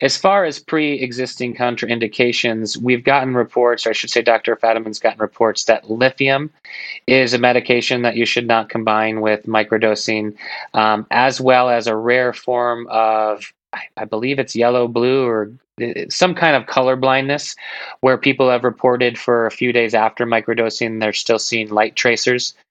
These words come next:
um, which is an effect that people get from taking large doses. Um, what's fascinating is there aren't really any reported contraindications to dates with antidepressants and, you know,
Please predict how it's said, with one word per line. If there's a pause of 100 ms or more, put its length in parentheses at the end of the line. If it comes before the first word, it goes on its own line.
(280)
um,
which
is
an
effect
that
people
get
from
taking
large
doses. (440)
Um, (100)
what's
fascinating
is (440)
there (360)
aren't
really
any
reported
contraindications
to
dates
with (380)
antidepressants
and, (960)
you
know,